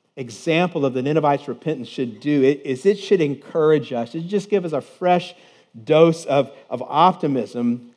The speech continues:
about our friends and people in our family who we have found ourselves getting really discouraged and pessimistic about.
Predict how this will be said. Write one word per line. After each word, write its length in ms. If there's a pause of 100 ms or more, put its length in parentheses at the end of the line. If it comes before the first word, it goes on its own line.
(140)
about 360
our 220
friends 760 (400)
and 120
people 280
in 100
our 220
family 720 (520)
who 80
we 200
have 140
found 300
ourselves 560
getting 340
really 300
discouraged 720
and 100
pessimistic 640
about. 400